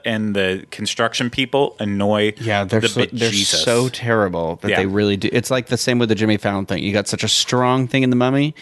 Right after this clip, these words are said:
Speaker 2: and then you retract it from the other thing. You got, it's hard because I do think the Blues Brothers, as far as, like, a show that just spora-,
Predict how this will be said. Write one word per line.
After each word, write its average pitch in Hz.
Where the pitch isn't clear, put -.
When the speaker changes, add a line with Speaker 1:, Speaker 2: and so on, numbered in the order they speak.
Speaker 2:
and 98
then 95
you 90
retract 117
it 113
from 110
the 110
other 113
thing. 120
You 107
got, 104
it's 156
hard 180
because 131
I 127
do 139
think 151
the 127
Blues 127
Brothers, 117
as 113
far 117
as, 110
like, 104
a 110
show 123
that 120
just -
spora-, 110